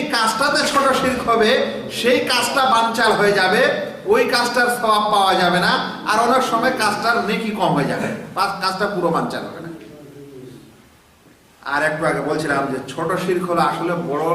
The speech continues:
শিরক হওয়ার মাধ্যম, বড় শিরকে পৌঁছানোর সেতু, বারিদু শিরকুল আকবার। সেই জন্য এটা হলো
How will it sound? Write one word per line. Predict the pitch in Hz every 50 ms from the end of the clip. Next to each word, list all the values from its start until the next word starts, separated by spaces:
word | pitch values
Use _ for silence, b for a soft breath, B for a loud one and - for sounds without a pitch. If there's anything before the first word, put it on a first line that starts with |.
| 170 165 -
শিরক | - 185 202 233 240 208 -
হওয়ার | 127 143 165 180 - - 143
মাধ্যম, | 135 - 117 - 131 147 143 127 - - - - - - - - - - 120 131
বড় | 156 175 175 170 170
শিরকে | 175 202 202 - - 202 202 - -
পৌঁছানোর | 170 165 165 160 160 180 180 190 185 - -
সেতু, | - 196 208 202 190 143 - - - - - - - - - - - - - 151
বারিদু | 175 233 254 - 214 214 - -
শিরকুল | 208 220 214 - - 180 175 175 180 170
আকবার। | 165 175 156 156 151 147 - - - - - - - - - - - -
সেই | - 208 208 220
জন্য | 226 220 208 196 190 196 202 202 196
এটা | 202 214 190 175
হলো | 175